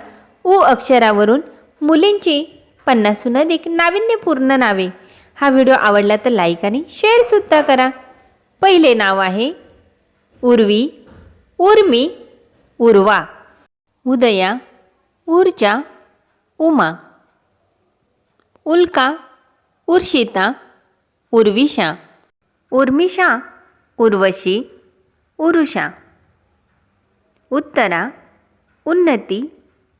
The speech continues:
ಉದಿತಾ. ಉದಿಶಾ, ಉದಯಶ್ರೀ, ಉಮಾನ್ವಿ. ಉಮಾಶ್ರೀ, ಉಮಿಕಾ, ಉನ್ಮಿಕಾ. ಊರ್ಮಿಳಾ, ಉಷಾಸಿ, ಉಜ್ಯೋತಿ.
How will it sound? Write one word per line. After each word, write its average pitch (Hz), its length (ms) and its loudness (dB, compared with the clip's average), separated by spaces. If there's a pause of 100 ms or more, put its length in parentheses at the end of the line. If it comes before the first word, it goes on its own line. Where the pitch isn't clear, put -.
(140)
ಉದಿತಾ. 254 760 -6 (1800)
ಉದಿಶಾ, 302 720 -2 (520)
ಉದಯಶ್ರೀ, 233 1080 -4 (500)
ಉಮಾನ್ವಿ. 208 680 -6 (540)
ಉಮಾಶ್ರೀ, 277 840 -2 (580)
ಉಮಿಕಾ, 262 480 -2 (920)
ಉನ್ಮಿಕಾ. 285 840 -4 (1120)
ಊರ್ಮಿಳಾ, 196 840 -2 (440)
ಉಷಾಸಿ, 240 800 -6 (440)
ಉಜ್ಯೋತಿ. 190 560 -4